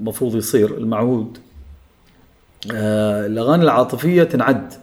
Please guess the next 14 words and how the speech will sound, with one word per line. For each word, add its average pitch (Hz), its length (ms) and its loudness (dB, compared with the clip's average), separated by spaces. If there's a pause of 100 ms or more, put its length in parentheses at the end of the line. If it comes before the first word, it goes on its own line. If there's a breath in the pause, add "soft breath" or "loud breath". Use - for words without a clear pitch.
(240)
على 104 80 -8
الأصابع. 101 440 -2 (260)
يعني 147 140 2
هالأيام 147 480 4
أنا 95 120 -4
اللي 90 160 -8
أقصده. - 340 -14 (340 loud breath)
ولكن، 202 600 4 (120)
آه، 127 300 4
إذا 131 220 4
جينا 165 360 4
نتكلم 156 560 2
عن، 123 380 0 (1500)
آه، 98 960 -4